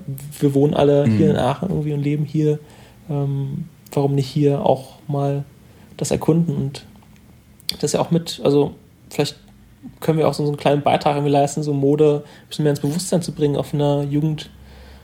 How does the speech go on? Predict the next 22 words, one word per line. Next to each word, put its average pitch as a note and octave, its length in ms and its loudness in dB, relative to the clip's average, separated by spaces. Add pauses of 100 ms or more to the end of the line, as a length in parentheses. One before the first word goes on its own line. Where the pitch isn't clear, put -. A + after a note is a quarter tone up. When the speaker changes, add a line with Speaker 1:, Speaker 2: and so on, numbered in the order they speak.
(160)
Speaker 1:
Ähm, C#3+ 500 0 (220)
das - 140 -2
ist - 120 0
ja - 80 4
auf C3 120 4
jeden C#3 100 2
Fall C3+ 240 2
irgendwie C3+ 320 0
ein C3 80 -4
Thema. C#3 400 2 (680)
Und C#3 460 -2 (1040)
vielleicht - 300 -4 (600)
können D3+ 180 -2
wir C#3+ 80 2
da C#3+ 480 2 (300)
so - 120 -8
ein C#3 40 0
bisschen D3+ 220 -2
unseren D3+ 340 0
Beitrag C#3+ 400 2
leisten, C#3 760 0
den, C3+ 600 -4